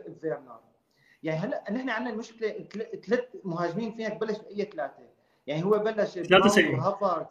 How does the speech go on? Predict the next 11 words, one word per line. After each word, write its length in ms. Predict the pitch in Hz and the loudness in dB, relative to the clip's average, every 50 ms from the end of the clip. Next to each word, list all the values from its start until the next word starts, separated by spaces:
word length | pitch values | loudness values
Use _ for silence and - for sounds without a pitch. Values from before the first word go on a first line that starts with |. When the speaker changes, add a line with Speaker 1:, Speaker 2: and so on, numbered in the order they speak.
| - _ _ _ _ _ - | -14 _ _ _ _ _ -16
Speaker 1:
وبوليسيتش، 680 | - 156 180 180 180 175 175 180 190 196 208 - - _ _ _ _ - | -8 -4 -4 -4 -4 -4 -8 -8 -8 -8 -10 -10 -16 _ _ _ _ -8
فينا 160 | 226 240 254 | -4 -2 -2
يبلش 340 | 240 240 240 233 220 - 214 | 0 0 0 -2 -2 -4 -6
بزياش 680 | 175 151 185 190 185 190 202 202 202 202 202 208 214 202 - _ _ _ _ - | -10 -6 -6 -4 -2 0 0 0 2 0 0 -4 -6 -12 -14 _ _ _ _ -12
وهافرتز 480 | 165 151 165 202 196 214 208 208 208 | -8 -4 -4 -4 -4 -4 -6 -8 -8
وفيرنر 680 | 180 147 - 170 175 180 185 180 175 180 180 180 175 - | -10 -10 -6 -4 -4 -4 -4 -8 -10 -8 -8 -8 -10 -8
أو 300 | 156 151 143 143 143 - | -10 -10 -10 -10 -12 -12
يعني 320 | 139 143 147 147 147 - - | -12 -12 -14 -14 -16 -14 -8
بدال 300 | - 156 156 165 170 170 | -6 -2 2 2 2 2
هافرتز 340 | 165 160 165 160 156 - 151 | 2 -2 -4 -6 -8 -10 -14
لوكاكو. 440 | 139 - - 127 117 - _ _ | -14 -14 -14 -18 -20 -20 _ _